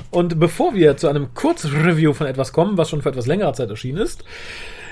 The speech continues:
kurz die News, der Nachfolger dessen ist schon erschienen, nämlich im Hause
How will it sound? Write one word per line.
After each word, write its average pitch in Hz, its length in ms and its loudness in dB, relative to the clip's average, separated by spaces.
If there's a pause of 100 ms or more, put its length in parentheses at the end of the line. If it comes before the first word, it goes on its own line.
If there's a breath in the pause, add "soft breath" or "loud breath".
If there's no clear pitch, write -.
(120)
kurz - 260 2
die 180 120 6
News, 180 440 6
der 151 140 6
Nachfolger 165 500 4
dessen 143 220 0
ist - 40 2
schon 139 140 -2
erschienen, 175 320 -4
nämlich 208 320 0
im 156 240 0
Hause 165 260 4